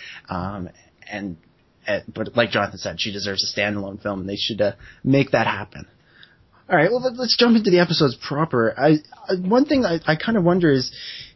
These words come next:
is if, if Sidious and Dooku are, are almost redefining the, uh, the rule of two in these episodes, and you kind of wonder, 'cause, 'cause Sidious, we know,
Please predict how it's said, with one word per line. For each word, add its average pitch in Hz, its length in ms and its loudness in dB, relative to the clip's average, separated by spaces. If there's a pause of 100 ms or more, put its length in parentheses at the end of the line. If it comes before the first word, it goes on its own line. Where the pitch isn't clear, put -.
(380)
is 165 280 2
if, 170 220 2
if 190 140 2
Sidious 240 520 0
and 175 120 6
Dooku 165 340 4
are, 127 400 4
are - 60 2
almost 196 480 0 (920)
redefining 156 880 2
the, 110 200 -2
uh, 104 260 -2
the 113 80 -4
rule 143 320 6
of 117 120 0
two 135 340 0
in 95 120 -6
these 95 180 -8
episodes, - 480 -8
and 123 100 -4
you 117 100 -6
kind 202 140 0
of 175 80 4
wonder, 151 360 4 (380)
'cause, 165 180 -12
'cause 170 260 -4
Sidious, 240 440 0 (180)
we 156 240 2
know, 139 300 2